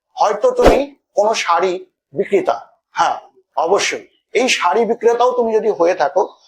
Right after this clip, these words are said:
তাহলেও কিন্তু তোমাদেরকে এই অ্যাপসের দরকার পড়বে। এবং তুমি যদি ভাবো আমি একটি পুরুত, হ্যাঁ, যে ব্রাহ্মণ, হ্যাঁ, অবশ্যই এই ব্রাহ্মণ যে ভাবছো,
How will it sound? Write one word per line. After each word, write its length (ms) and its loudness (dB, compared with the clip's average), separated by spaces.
তাহলেও 360 2
কিন্তু 260 0
তোমাদেরকে 640 0
এই 200 0
অ্যাপসের 600 -2
দরকার 440 0
পড়বে। 280 0
এবং 320 2
তুমি 180 2
যদি 160 2
ভাবো 420 0
আমি 240 0
একটি 220 0
পুরুত, 500 -2
হ্যাঁ, 260 -2
যে 180 2
ব্রাহ্মণ, 680 -2
হ্যাঁ, 100 -2
অবশ্যই 520 0
এই 100 2
ব্রাহ্মণ 600 0
যে 120 2
ভাবছো, 640 0